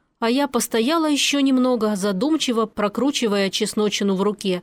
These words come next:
пожала плечами и зашла, наконец, домой. Глава пятая.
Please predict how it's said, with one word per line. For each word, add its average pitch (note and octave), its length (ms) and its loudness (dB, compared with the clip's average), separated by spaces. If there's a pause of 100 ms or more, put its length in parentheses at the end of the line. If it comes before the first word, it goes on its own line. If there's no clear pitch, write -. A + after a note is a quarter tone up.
(440)
пожала C#4 380 0
плечами A#3+ 680 0
и - 20 0
зашла, G3 480 0
наконец, G3 520 -2
домой. E3 540 -6 (2250)
Глава G#3 460 0
пятая. E3 560 -6